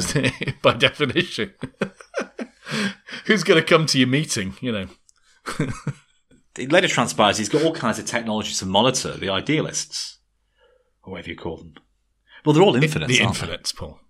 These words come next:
Speaker 2: They're split into two
Speaker 1: Oh.
Speaker 2: camps, the nihilists
Speaker 1: Ye-,
Speaker 2: and the
Speaker 1: uh,
Speaker 2: idealists,
Speaker 1: oh,
Speaker 2: I
Speaker 1: the
Speaker 2: think they're called.
Speaker 1: believers.
Speaker 2: The believers, thank you. The Justin Believers, yeah. Okay, so he's got all kinds of technology. He's like, he's got an unfair, like, uh, plot armor device, uh,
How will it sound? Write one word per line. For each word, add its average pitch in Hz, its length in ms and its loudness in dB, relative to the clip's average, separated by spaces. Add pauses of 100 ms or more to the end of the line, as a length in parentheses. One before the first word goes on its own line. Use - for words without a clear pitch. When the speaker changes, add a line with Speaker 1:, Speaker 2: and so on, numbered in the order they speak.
(200)
Speaker 2:
They're 101 100 -4
split 143 180 -2
into 101 100 -6
two 104 140 2
Speaker 1:
Oh. 98 40 0
Speaker 2:
camps, 92 420 0
the 90 60 -6
nihilists 104 460 2
Speaker 1:
Ye-, 98 80 -6
Speaker 2:
and 87 120 -8
the 123 40 0
Speaker 1:
uh, 117 300 2 (440)
Speaker 2:
idealists, 92 520 -8
Speaker 1:
oh, 123 60 2
Speaker 2:
I - 20 2
Speaker 1:
the 123 60 2
Speaker 2:
think 107 100 -2
they're 143 80 6
called. 131 40 4
Speaker 1:
believers. 131 580 2 (460)
Speaker 2:
The 139 100 0
believers, 98 500 2
thank 80 300 -10
you. 82 40 -10
The 80 80 -10
Justin 87 340 -8
Believers, 80 460 -10
yeah. - 80 -20 (640)
Okay, 131 300 0
so 156 140 -6
he's 151 80 4
got 247 120 4
all - 60 -8
kinds 302 200 2
of - 60 0
technology. 120 380 4
He's 101 160 -2
like, 143 240 0
he's 135 220 -4
got 175 140 4
an 165 60 0
unfair, 147 440 4
like, 110 380 2
uh, 104 200 -2
plot - 320 -6
armor 101 200 4
device, 87 580 -6
uh, 101 160 -2